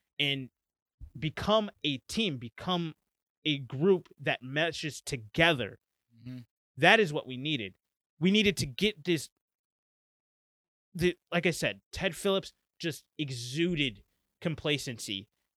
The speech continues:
Speaker 1: into this organization.
Speaker 2: Hmm.
Speaker 1: Matt Eberflus is gonna come in here,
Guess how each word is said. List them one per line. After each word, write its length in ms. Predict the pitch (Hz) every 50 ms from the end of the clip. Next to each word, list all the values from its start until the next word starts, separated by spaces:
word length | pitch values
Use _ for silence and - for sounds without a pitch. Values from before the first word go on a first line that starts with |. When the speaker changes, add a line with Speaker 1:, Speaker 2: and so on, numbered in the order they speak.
| _ _ -
Speaker 1:
into 220 | 175 160 147 131
this 180 | 135 139 123 -
organization. 680 | 131 123 113 107 107 101 101 95 90 - - - - - _ _ _ _ _ _ _ _ _ - - - - - - _ _ - - _ _ _ -
Speaker 2:
Hmm. 100 | 143 123 104 - 147
Speaker 1:
Matt 180 | 156 170 180
Eberflus 480 | 180 190 165 175 - - 185 175 147 -
is 40 | 135
gonna 140 | 131 151 143
come 260 | - - - 165 156
in 100 | 151 147
here, 300 | 135 - 151 147 147 143